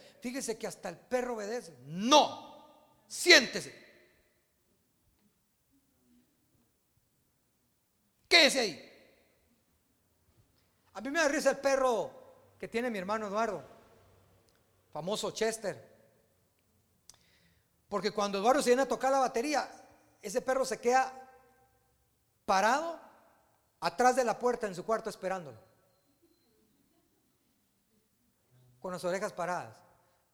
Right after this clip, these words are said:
Porque él le dice: "Te quedas aquí". Él a mi casa no entra si yo no le doy permiso.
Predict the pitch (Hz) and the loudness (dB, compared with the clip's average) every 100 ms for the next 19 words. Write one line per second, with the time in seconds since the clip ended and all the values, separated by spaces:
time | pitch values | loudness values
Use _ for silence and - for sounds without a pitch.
0 | _ _ _ 214 220 247 254 247 - 190 | _ _ _ -4 0 2 0 -4 -6 -4
1 | 214 202 - - _ _ _ _ _ _ | -4 -8 -12 -18 _ _ _ _ _ _
2 | _ _ _ _ _ _ _ _ _ _ | _ _ _ _ _ _ _ _ _ _
3 | _ _ _ _ _ _ _ _ _ _ | _ _ _ _ _ _ _ _ _ _
4 | _ _ - 233 262 240 254 240 226 220 | _ _ 0 4 4 4 2 2 2 0
5 | 233 226 131 101 - _ _ _ _ _ | 0 -2 -10 -14 -20 _ _ _ _ _
6 | _ _ _ _ _ _ _ _ _ _ | _ _ _ _ _ _ _ _ _ _
7 | _ _ _ - 175 190 180 175 175 180 | _ _ _ -8 -6 -4 -6 -6 -8 -12
8 | - | -16